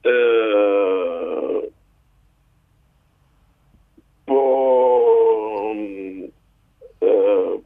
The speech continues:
por una cosa o por otra, eh, eh, están, eh, cortados de su civilización. Por eso, por eso, porque tienen la, la tecnología, la, toda la,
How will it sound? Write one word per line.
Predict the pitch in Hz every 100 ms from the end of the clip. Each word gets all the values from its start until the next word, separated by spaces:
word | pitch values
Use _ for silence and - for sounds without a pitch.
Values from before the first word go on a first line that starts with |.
| -
por | 127
una | 151 -
cosa | 160 156 143
o |
por | 147 123 190
otra, | 175 110 92 - _ - _ -
eh, | 120 117 113 110 107 104 101 104 120 135 _
eh, | 120 110 107 107 104 - -
están, | 120 - 170 175 175 - - _ _ _ _ -
eh, | 135 123 113 -
cortados | 135 - 160 175 185 185
de | 139 -
su | 135
civilización. | - 123 127 123 - - 147 131 - - _ _ _ _ _ _
Por | - 117
eso, | 131 123 - - 117 -
por | - 123
eso, | 127 120 107
porque | 110 - 180 180
tienen | - 143 143 143 170 160 -
la, | 71 95 92 - 57 _ _ _ _ _ -
la | - -
tecnología, | 113 107 107 120 120 - - 113 98 95
la, | 98 101 98 101 101 98 98 95 92 - - _ _
toda | - 180 180 143 -
la, | 131 135